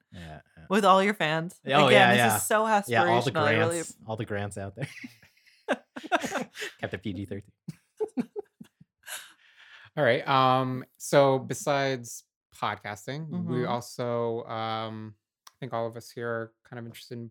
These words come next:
Speaker 3: politics. Is it?
Speaker 1: <sighs>
Speaker 3: No, not so
Speaker 1: I,
Speaker 3: much?
Speaker 1: I avoid them.
Speaker 3: <laughs>
Speaker 1: Well, okay, here's the thing. I avoid the news for my mental well-being.
Speaker 2: That's fair.
Speaker 1: Um,
Speaker 3: Okay.
Speaker 1: yeah, 'cause if I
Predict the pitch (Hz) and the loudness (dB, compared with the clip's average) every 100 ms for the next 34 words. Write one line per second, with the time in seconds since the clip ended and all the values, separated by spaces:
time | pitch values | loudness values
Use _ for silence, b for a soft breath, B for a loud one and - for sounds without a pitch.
0 | _ 123 120 214 - - _ _ _ _ | _ -12 -12 -16 -18 -20 _ _ _ _
1 | _ _ _ 175 151 131 156 196 185 180 | _ _ _ -6 -4 -4 -4 -6 -6 -8
2 | 220 - 226 233 247 240 254 - _ - | -6 -2 0 2 2 0 -4 -10 _ -12
3 | 175 220 226 196 135 127 147 156 139 _ | -6 -4 -2 -4 -6 -6 -4 -4 -8 _
4 | 147 180 170 185 185 170 202 220 285 240 | -10 -6 -4 -2 -2 0 4 6 8 6
5 | 135 143 190 131 98 - 131 123 156 180 | 4 0 -2 -2 -6 0 0 0 -2 -2
6 | 156 120 107 104 101 98 - _ - 95 | -2 0 0 -2 -4 -10 -20 _ -10 -10
7 | 92 90 90 92 92 92 85 85 78 80 | -8 -10 -10 -10 -10 -10 -12 -12 -16 -20
8 | _ _ - 240 - - - _ - 104 | _ _ -4 -4 -4 -12 -14 _ -6 -2
9 | 98 98 101 101 101 101 98 95 95 101 | 0 0 -2 -4 -6 -8 -10 -12 -14 -14
10 | 82 78 - 87 90 - 85 | -12 -14 -16 -14 -16 -18 -18